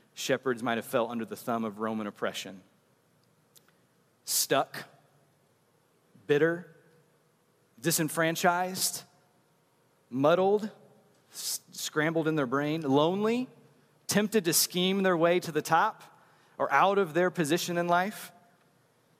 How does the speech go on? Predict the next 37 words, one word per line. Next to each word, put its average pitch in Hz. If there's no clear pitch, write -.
Maybe 196
they 180
dared 160
to 131
hope, 139
but 131
that 165
hope 175
was 151
probably 151
squashed 143
with 127
perhaps 135
a 123
powerlessness 117
to -
actually 110
do 104
anything 107
about 95
what 104
they 101
wanted 110
or 98
hoped -
for. -
If -
you're 139
asking 151
me, 135
those 120
sound 123
like 107
very 117
twenty 135
twenty 120
things 101